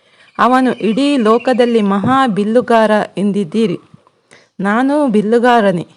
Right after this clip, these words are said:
ನಾನೂ ನನ್ನ ಸಾಮರ್ಥ್ಯ ಪ್ರದರ್ಶಿಸಲು ಅವಕಾಶ ಕೊಡಿ."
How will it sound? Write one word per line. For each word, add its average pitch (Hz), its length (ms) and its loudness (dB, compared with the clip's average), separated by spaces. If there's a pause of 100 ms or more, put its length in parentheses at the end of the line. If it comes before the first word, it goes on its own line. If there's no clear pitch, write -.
(600)
ನಾನೂ 254 380 0
ನನ್ನ 226 280 0
ಸಾಮರ್ಥ್ಯ 220 680 -4
ಪ್ರದರ್ಶಿಸಲು 190 800 -6
ಅವಕಾಶ 240 640 0
ಕೊಡಿ." 185 480 -8